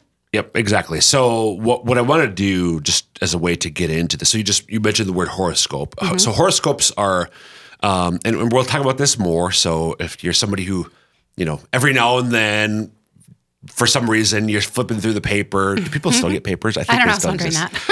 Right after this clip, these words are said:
Speaker 2: that. <laughs>
Speaker 1: Um, but you might, like, your horoscope and be like, "Oh my gosh, well, just hold on. Like, we'll
Speaker 2: Yeah.
Speaker 1: get into it and make some distinctions and
Speaker 2: Mm-hmm.
Speaker 1: hopefully clarify some things, maybe set your mind at ease in some
Speaker 2: Mm-hmm.
Speaker 1: cases." Uh, but the way I wanna start is, is by looking,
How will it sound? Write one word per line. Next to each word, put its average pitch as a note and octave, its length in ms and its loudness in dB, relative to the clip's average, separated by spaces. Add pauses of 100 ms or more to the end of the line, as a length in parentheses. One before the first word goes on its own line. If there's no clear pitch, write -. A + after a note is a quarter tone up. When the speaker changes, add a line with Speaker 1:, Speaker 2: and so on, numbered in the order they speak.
Speaker 2:
that. - 0 -
<laughs> B2 220 2
Speaker 1:
Um, - 80 -4 (280)
but D3+ 140 0
you D3 80 4
might, C3 220 2
like, A#2+ 260 2
your A#2 220 0
horoscope G#2+ 760 2
and G#2 80 0
be G#2+ 80 2
like, A#2+ 80 2
"Oh A#3 100 2
my F3 180 2
gosh, E3+ 300 2
well, E3+ 80 -2
just A3 180 -2
hold F3+ 240 4
on. A2+ 280 2
Like, B2+ 140 0
we'll C3+ 300 0
Speaker 2:
Yeah. D3 40 -4
Speaker 1:
get E3 140 4
into C#3 360 2
it C3 140 -2
and B2 80 -2
make A#2+ 180 2
some A#2 260 -2 (540)
distinctions G#2 840 0
and F#2 340 0 (120)
Speaker 2:
Mm-hmm. A#3 160 -8 (140)
Speaker 1:
hopefully A2 960 0
clarify B2+ 480 2
some C3 180 0
things, A2 600 0
maybe G#2+ 400 2
set G#2 180 0
your G2+ 120 0
mind F#2+ 320 2
at D#2+ 80 -4
ease E2+ 260 0
in E2 120 -4
some E2 180 0
Speaker 2:
Mm-hmm. D2+ 80 -4
Speaker 1:
cases." D2 540 -2 (280)
Uh, G#2 160 2
but - 380 0
the D3 60 4
way F3+ 100 6
I A3+ 40 2
wanna E3+ 180 2
start A2 420 2
is, G2+ 320 0
is G2 160 -2
by G2+ 220 2
looking, G2 760 0